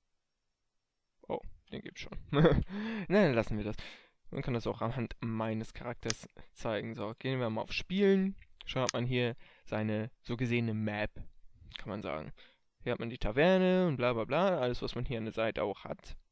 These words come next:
Ich sage gerne bla bla bla, das hört sich irgendwie schön an. Das hört sich irgendwie schön an. Naja, ihr wisst schon, wie ich das meine, ne? Ähm,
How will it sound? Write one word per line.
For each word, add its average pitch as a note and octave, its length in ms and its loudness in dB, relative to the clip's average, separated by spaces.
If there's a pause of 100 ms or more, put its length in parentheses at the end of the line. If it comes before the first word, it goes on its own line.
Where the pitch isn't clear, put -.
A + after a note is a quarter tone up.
(460)
Ich - 160 -8 (200)
sage A2+ 340 -2
gerne A2+ 260 0
bla A2 180 0
bla G#2+ 100 0
bla, G#2+ 160 -2
das G#2 160 -6
hört A2 100 -6
sich A2 140 -6
irgendwie A2 160 -6
schön A2 240 -4
an. A#2+ 160 -8 (180)
Das - 180 -10
hört A2 160 -6
sich - 280 -10
irgendwie A2+ 320 -6
schön - 180 -6
an. G#2 100 -6 (720)
Naja, F3 240 4
ihr A2+ 100 2
wisst G#2 140 0
schon, G#2 160 -4
wie G#2+ 60 -4
ich G#2+ 100 -6
das A2+ 160 -4
meine, G2+ 320 -4
ne? C#3+ 180 0 (360)
Ähm, C3 580 -2